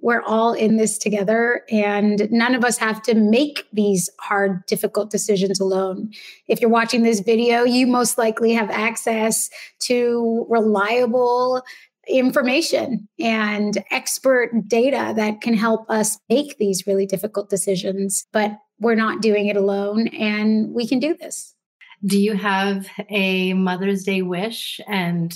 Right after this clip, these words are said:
Speaker 2: I feel being in London, you get two. <laughs> Celebrate twice. <laughs>
Speaker 1: I know, I know. And I'm gonna get emotional <laughs> because obviously it's been, like,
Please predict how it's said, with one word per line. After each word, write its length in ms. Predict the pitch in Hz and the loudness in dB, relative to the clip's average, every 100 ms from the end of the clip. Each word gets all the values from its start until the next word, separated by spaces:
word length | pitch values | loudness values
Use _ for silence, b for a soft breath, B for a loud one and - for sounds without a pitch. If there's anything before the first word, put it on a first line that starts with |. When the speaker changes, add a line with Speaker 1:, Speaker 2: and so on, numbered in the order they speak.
| - | -8
Speaker 2:
I 60 | 202 | -6
feel 240 | 202 185 | -4 -4
being 260 | 180 196 190 | 0 0 0
in 140 | 180 | 0
London, 400 | 170 165 180 185 | -2 -2 -2 -2
you 100 | 165 | -4
get 300 | 170 175 - _ - | -8 -12 -14 _ -10
two. 280 | - 175 190 208 - B B 226 - 392 | -4 -2 0 -2 0 B B -6 -4 -4
<laughs> 680 | 392 370 381 - 392 311 220 | -2 -4 -6 -4 -6 -6 -8
Celebrate 480 | - 247 240 247 247 | -2 0 0 -4 -4
twice. 360 | 254 220 233 - | -2 -2 -4 -6
<laughs> 40 | |
Speaker 1:
I 140 | 247 208 269 - 330 _ B - | -6 -4 -6 -6 -8 _ B 0
know, 420 | 269 262 269 262 262 | 2 4 2 2 0
I 140 | 233 | 0
know. 300 | 214 208 190 185 B 311 B - - - 151 359 | 2 2 0 -2 B -4 B -6 -4 -4 -4 -2
And 120 | 233 | 0
I'm 220 | 226 - - | -2 -6 -4
gonna 160 | 233 214 | -2 0
get 140 | 196 | 0
emotional 480 | 190 180 - 214 226 - | 0 -2 -4 -6 -4 -4
<laughs> 120 | - | -2
because 460 | 262 214 240 220 - _ | -2 0 -2 -2 -6 _
obviously 440 | 262 247 220 - 208 | -2 0 0 0 -2
it's 160 | 185 | -2
been, 260 | - 202 202 | -2 0 2
like, 200 | 185 185 | 0 -2